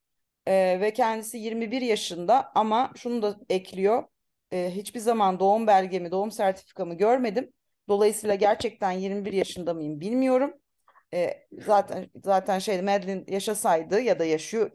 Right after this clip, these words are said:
ise şu anda, e, Şubat itibarıyla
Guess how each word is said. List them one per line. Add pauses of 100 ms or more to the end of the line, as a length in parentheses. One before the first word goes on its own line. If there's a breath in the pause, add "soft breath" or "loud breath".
(140)
ise
şu
anda, (400)
e,
Şubat
itibarıyla